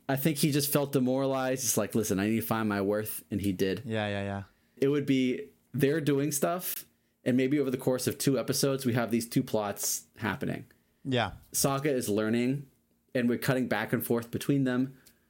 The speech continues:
Speaker 1: Uh, an anime would do this, or if this was, like, a Game of Thrones style
Speaker 2: Yeah,
Speaker 1: show,
Speaker 2: yeah.
Speaker 1: you know,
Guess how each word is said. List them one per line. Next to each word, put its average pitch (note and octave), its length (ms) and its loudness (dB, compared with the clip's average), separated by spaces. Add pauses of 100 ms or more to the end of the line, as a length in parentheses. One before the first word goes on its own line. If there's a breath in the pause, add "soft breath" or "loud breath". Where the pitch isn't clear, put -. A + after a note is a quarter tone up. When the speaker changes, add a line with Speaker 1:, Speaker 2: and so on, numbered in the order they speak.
(200 soft breath)
Speaker 1:
Uh, G#2 360 0
an A2+ 120 2
anime A#2+ 320 2
would A2 140 0
do G#2+ 160 2
this, G#2 300 0
or G#2+ 260 0
if G2+ 120 -6
this - 200 0
was, - 40 -2
like, G2 120 -2
a G2 60 0
Game G2+ 240 0
of F#2+ 80 -2
Thrones G2 320 -2
style F#2 260 0
Speaker 2:
Yeah, G#2+ 160 2
Speaker 1:
show, G#2 60 2 (240)
Speaker 2:
yeah. F2 40 -10 (320)
Speaker 1:
you G2+ 160 -4
know, F#2 160 -6